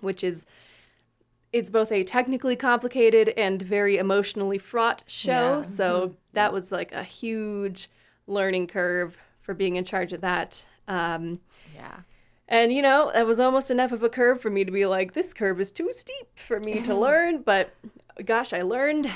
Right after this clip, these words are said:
Speaker 1: and I came back, stage managed another show there, and then a couple years went by, I think the same years we all experienced with, um,
Speaker 2: Hmm.
Speaker 1: what's going on in the world.
Speaker 3: Mm-hmm.
Speaker 1: Is there theater still? And then,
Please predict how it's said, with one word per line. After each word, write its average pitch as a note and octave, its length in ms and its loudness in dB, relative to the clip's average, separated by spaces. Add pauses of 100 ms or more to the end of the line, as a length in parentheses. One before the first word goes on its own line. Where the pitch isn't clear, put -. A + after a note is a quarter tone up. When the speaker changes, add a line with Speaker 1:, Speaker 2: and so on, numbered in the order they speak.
(160)
Speaker 1:
and F#3+ 140 -4
I F3+ 400 -2 (340)
came G#3 180 -4
back, A3 280 2
stage G#3+ 280 -2
managed G3+ 300 -2
another G3 280 -4
show F3+ 220 -6
there, C4+ 320 0
and G#3 220 -2
then G3 500 0 (400)
a - 100 -20
couple A3 220 -2
years A3+ 300 0
went A#3 260 -4
by, A#3+ 380 2
I A#3 60 -2
think G3+ 340 -8
the G3 80 -8
same G#3 300 -4
years G#3+ 240 -2
we F#3+ 100 -4
all B3 160 -4
experienced G#3+ 600 -8
with, F#3+ 220 -8
um, F3+ 280 -2
Speaker 2:
Hmm. E3+ 120 -6 (280)
Speaker 1:
what's G3+ 200 -4
going G3 220 0
on F#3+ 140 2
in F#3+ 80 0
the F3+ 60 -2
world. B3 480 0 (120)
Speaker 3:
Mm-hmm. G3 220 -12
Speaker 1:
Is F3+ 120 -6
there F3+ 140 0
theater B3 380 0
still? B3+ 480 -2 (580)
And F#3+ 220 0
then, F#3 460 0